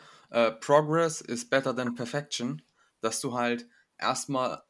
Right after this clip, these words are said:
loslegst und erstmal ins Rollen kommst und dass sich viele Dinge auch unterwegs einspielen. Ich meine, man kann nicht von vornherein sagen, okay, ich möchte jetzt was Perfektes, äh, auf den Markt bringen oder perfekt sein in ma-, in dem, was ich tue von Anfang an.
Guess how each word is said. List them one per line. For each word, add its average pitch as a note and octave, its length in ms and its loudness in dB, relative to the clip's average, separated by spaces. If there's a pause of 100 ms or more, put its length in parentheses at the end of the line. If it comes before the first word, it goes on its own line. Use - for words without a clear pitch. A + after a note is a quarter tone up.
loslegst C#3+ 1000 -2
und B2 160 -6
erstmal D3+ 560 -2
ins B2+ 220 -6
Rollen C3 340 0
kommst C3 480 -6 (380)
und A#2 60 -8
dass B2 100 -4
sich C#3 200 -8
viele F#3 240 0
Dinge E3+ 240 2
auch D3+ 140 2
unterwegs D#3 500 0
einspielen. B2 600 -4
Ich A#2+ 100 -12
meine, B2+ 200 -2
man B2+ 180 -4
kann C#3+ 180 -4
nicht D3+ 160 -4
von C3+ 120 -10
vornherein C3+ 480 -2
sagen, C3+ 340 -4 (280)
okay, C#3 180 -4
ich - 120 -6
möchte D3+ 260 -4
jetzt C#3 180 -4
was - 300 -8 (380)
Perfektes, F#3 840 -2 (320)
äh, - 200 -14
auf A#2+ 180 -6
den B2+ 120 -6
Markt C#3 340 -2
bringen D#3+ 200 0
oder C3+ 180 0
perfekt D#3+ 580 -6
sein C3+ 340 0
in C#3 100 -2
ma-, C3+ 100 0
in C3 180 -8
dem, C#3+ 180 0
was C3+ 160 -2
ich - 120 -10
tue F3 440 -2
von - 160 -4
Anfang C3+ 340 -4
an. D#3+ 280 -4